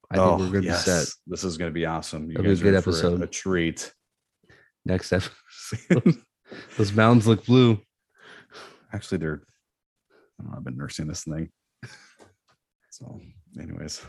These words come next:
Speaker 1: It's like water.
Speaker 2: Stop. We're not talking about this.
Speaker 1: <laughs>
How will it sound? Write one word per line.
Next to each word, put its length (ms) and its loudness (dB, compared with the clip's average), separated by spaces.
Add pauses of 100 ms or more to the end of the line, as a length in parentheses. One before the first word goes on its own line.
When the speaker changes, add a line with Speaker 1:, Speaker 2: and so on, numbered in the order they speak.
(200)
Speaker 1:
It's 100 -16
like 120 0
water. 460 -2 (1080)
Speaker 2:
Stop. 600 4
We're 140 0
not 260 4
talking 340 4
about 300 -2
this. 420 -6
Speaker 1:
<laughs> 60 -20